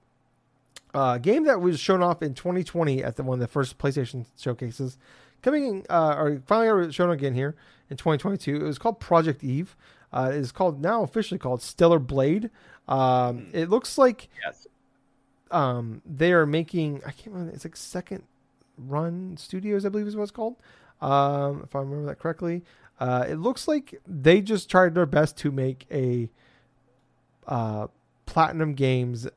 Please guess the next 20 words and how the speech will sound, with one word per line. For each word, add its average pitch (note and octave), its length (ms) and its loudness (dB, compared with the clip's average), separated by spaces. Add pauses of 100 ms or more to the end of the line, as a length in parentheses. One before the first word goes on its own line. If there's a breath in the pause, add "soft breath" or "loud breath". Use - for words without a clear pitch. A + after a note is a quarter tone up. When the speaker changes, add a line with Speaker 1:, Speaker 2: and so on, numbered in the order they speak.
Speaker 1:
Nier B2+ 320 0
Automata B2+ 400 -4
game D#3 240 0
where B2 100 0
even B2+ 380 -2
you B2 140 -4
have, A#2 300 -2
like, A#2 180 -6
a A#2 160 -2
little B2 180 -2
robot C3 520 0
that D3 140 -4
shoots F#3 220 -8
for A3 180 -2
you B3 220 -4 (400 soft breath)
off E3+ 140 2
to F#3+ 80 -2
the F3 60 0
Speaker 2:
Yep. - 60 -4
Speaker 1:
side. G#3+ 300 4